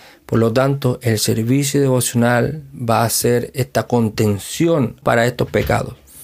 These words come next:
Pero, ¿cuál es nuestra, nuestro rol?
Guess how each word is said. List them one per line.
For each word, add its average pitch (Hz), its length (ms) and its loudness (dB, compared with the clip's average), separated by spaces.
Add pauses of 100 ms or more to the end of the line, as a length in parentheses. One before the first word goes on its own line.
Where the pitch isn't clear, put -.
(300)
Pero, 113 280 -2 (360)
¿cuál 131 240 0
es 147 80 0
nuestra, 127 920 0 (140)
nuestro 123 380 0
rol? 127 380 2